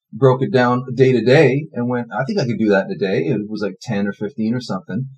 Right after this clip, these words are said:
So then just immediately, day after day after day after day after day, can I go out and sell fifteen of these things? Can I go out and sell twenty of these things? And so kept that up, and that got me prolific and got me busy and got me making content. And this is before there was YouTube, and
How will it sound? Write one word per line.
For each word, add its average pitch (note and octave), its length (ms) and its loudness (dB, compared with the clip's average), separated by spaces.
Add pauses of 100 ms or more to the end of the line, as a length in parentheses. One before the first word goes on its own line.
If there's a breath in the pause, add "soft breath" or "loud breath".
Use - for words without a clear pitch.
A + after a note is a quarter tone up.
(160)
So - 180 0
then B2+ 240 2
just C3+ 280 2
immediately, D#3 720 2
day B2+ 160 6
after C3 180 0
day A#2+ 220 0
after C3 200 -2
day A#2 200 -4
after A#2 240 -6
day A2+ 160 -2
after A2+ 240 -8
day, C3+ 500 4
can A#2+ 140 2
I A#2 100 2
go A#2+ 160 2
out A#2+ 60 2
and A#2 80 -10
sell A#2+ 280 2
fifteen D3 300 -2
of G3+ 80 4
these A2 180 -2
things? - 300 -10 (140)
Can B2+ 120 2
I B2 60 0
go C3 120 4
out - 60 6
and - 60 -6
sell C#3+ 160 0
twenty F#3+ 300 0
of - 60 0
these - 200 -10
things? - 260 -14 (240)
And C3+ 200 4
so C#3 240 6
kept D3 300 0
that C3 240 6
up, A2+ 260 4
and A2+ 320 2
that B2 240 6 (100)
got D3+ 180 6
me D3 60 2
prolific C#3+ 560 4
and C#3 120 0
got C3 180 2
me C#3 100 0
busy C#3 540 4
and B2 320 0
got C#3 180 4
me C3+ 160 4
making C#3 460 6
content. C#3 640 2
And C3 180 2
this F3 100 0
is F#3 120 2
before E3+ 340 4
there F3 100 4
was A#2+ 180 2
YouTube, C#3+ 520 2
and A#2+ 200 2